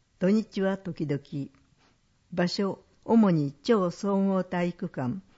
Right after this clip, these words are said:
対象、誰でも。定員八組。料金、三百円から四百円。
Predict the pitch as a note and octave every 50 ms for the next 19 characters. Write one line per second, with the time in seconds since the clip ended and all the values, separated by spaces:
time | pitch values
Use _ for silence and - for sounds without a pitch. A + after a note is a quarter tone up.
0 | _ _ _ _ _ - G3+ G3 G3+ F#3+ - - F#3+ F3+ E3+ E3+ - A3 G3 G3
1 | A3+ G#3+ F#3+ F3 D3+ D#3 C#3 C#3 C3+ - - _ _ _ _ _ _ _ _ _
2 | _ _ _ _ _ _ _ - G#3+ G#3 G3+ G3+ G3 F#3+ F3+ F3 F3 A3 - _
3 | _ - F#3+ F3+ - - - - G3+ E3 D3 C#3 - - - - - - _ _
4 | _ _ _ _ _ - A#3+ A#3 A3 G3 - - - D#3 D3+ D#3+ G3 F#3+ _ _
5 | _ _ _ _ _ _ _ _ _ _ _ _ - - - - A3+ A3+ A3+ A3
6 | A3+ A#3 A3+ A3+ - G#3+ F#3+ F3 E3+ E3 - E3 D3 C#3 C3+ D3 D#3+ E3 F3 E3+
7 | D#3+ F3 F3 D#3+ - - D#3+ D3 C3 - F#3